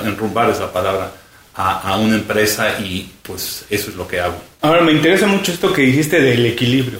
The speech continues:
Speaker 2: Danos dos o tres cosas que hagas para esto, porque todo el mundo estamos buscando más o menos encontrar un equilibrio. No es fácil, siempre cuesta trabajo. ¿Cómo lo haces tú, encontrar más o menos el equilibrio entre la parte personal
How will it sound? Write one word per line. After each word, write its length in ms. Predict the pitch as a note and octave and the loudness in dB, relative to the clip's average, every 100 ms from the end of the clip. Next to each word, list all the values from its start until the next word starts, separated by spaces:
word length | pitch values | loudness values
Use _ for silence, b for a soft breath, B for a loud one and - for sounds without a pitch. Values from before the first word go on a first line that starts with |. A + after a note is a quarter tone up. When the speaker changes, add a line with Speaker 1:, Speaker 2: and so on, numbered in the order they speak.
| - | -4
Speaker 2:
Danos 320 | F3 G3+ A3 | 0 2 2
dos 220 | F#3+ G3 F#3+ | 2 2 2
o 100 | F3+ | 2
tres 280 | E3+ E3+ | 4 2
cosas 340 | - D#3+ D#3 D3+ | 2 2 2 2
que 140 | D3+ | 2
hagas 220 | D3 D#3+ | 4 2
para 360 | D#3+ B2+ A#2+ A#2+ | 2 2 2 2
esto, 260 | F3 G#3 C#3+ | 0 2 0
porque 240 | B2 B2 | 0 2
todo 180 | - G#3 | 4 4
el 60 | G#3 | 4
mundo 240 | G3+ G3+ | 4 4
estamos 360 | - E3+ F3 C#3 | 2 2 2 0
buscando 400 | B2+ - D3 C#3 | -2 0 4 4
más 200 | C3+ C#3 | 4 2
o 40 | |
menos 280 | B2+ C3+ B2 | 2 2 0
encontrar 420 | G#2 A2+ A2 C3 | -4 -6 0 2
un 140 | C3+ B2 | 4 2
equilibrio. 440 | - A2 A2+ A#2+ | 0 -6 -2 0
No 220 | F3 G3 | 2 2
es 80 | G3+ | 0
fácil, 500 | - F#3+ G3+ C#3+ A2 | 2 2 4 2 0
siempre 320 | - D3 D3 | 0 0 2
cuesta 300 | B2+ C#3+ C#3 | 2 2 2
trabajo. 320 | A#2+ A2 A#2 - | 0 0 -2 2
¿Cómo 220 | A3 A3 | 4 6
lo 140 | G3 | 6
haces 240 | G3 E3+ - | 4 2 2
tú, 80 | |
encontrar 420 | D3 B2+ C3 D3 E3 | 2 4 4 4 4
más 160 | D#3+ | 4
o 60 | D3+ | 4
menos 260 | D#3 D3 | 2 2
el 140 | C3 A#2+ | 2 0
equilibrio 400 | B2 B2 C3 B2+ | 2 2 4 2
entre 240 | A#2 A#2+ | 2 2
la 200 | A#2+ A#2+ | 2 2
parte 360 | F#3+ F#3+ F#3+ F3 | 2 2 4 2
personal 720 | D3+ C3 D3 D3 D#3+ - | 2 0 0 2 2 0